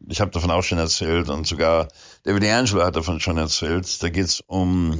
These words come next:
also der hat auch die Bücher gelesen und auch die Bücher an den Mann gebracht und so weiter. Und da geht's um King, Warrior, Magician, Lover. Und das sind so K-,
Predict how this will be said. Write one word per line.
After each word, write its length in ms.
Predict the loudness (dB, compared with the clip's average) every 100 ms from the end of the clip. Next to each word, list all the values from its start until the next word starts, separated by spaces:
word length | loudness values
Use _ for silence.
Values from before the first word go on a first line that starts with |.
| -6
also 140 | -10 -12 _
der 240 | -10 -4
hat 80 | -2
auch 140 | -2 -2
die 100 | -4
Bücher 320 | -2 0 0
gelesen 380 | 0 0 -2 -2
und 80 |
auch 100 | -4
die 140 | -4 -6
Bücher 500 | -6 -2 0 2 0
an 380 | -4 -6 -4 -2
den 100 | -2
Mann 180 | -2
gebracht 380 | -2 -2 -2 -2
und 80 | -6
so 140 | -4
weiter. 140 | -2 -2
Und 60 |
da 60 | -2
geht's 300 | -2 -2 -2
um 340 | -4 -4 -4 -6 -16 -16 -6
King, 260 | 0 2
Warrior, 360 | 4 4 4 4
Magician, 500 | 2 0 -2 -2 0
Lover. 380 | 0 0 -4 -10 _ _ -20 -20 -20 _ _
Und 640 | 0 2 2 0 -4 -2
das 120 | -2
sind 80 | 0
so 220 | 0 -2
K-, 180 | -4 -8